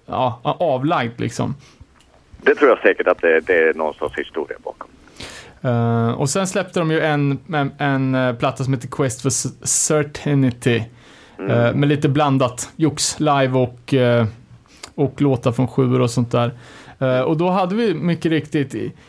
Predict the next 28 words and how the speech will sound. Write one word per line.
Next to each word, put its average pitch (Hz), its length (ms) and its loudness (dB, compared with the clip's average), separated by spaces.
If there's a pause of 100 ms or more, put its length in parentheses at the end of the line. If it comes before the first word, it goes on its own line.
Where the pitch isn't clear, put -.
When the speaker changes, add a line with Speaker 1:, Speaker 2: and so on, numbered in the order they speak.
(140)
Speaker 1:
eh, 131 200 0
Graham 156 520 0
Land, 131 440 0 (260)
eh, 127 420 0
i 147 160 2
sättningen. 131 680 -2
Och, 156 400 -4
eh, 156 280 0
även 143 520 0
John 156 200 0
Porcel-, 151 540 -2
Porcelli-, 156 640 0 (200)
Porcel 143 520 0
som, 127 420 0
eh, 123 140 2 (1400)
eh, 110 480 4
från 208 220 -2
Youth 196 220 0
of 170 80 -4
Today 156 260 0
som 147 200 0
nu 143 140 0
var 135 180 0
en 131 120 0
fullvärdig 131 600 0
medlem 120 440 0
i - 20 0
Shelter. 123 520 -4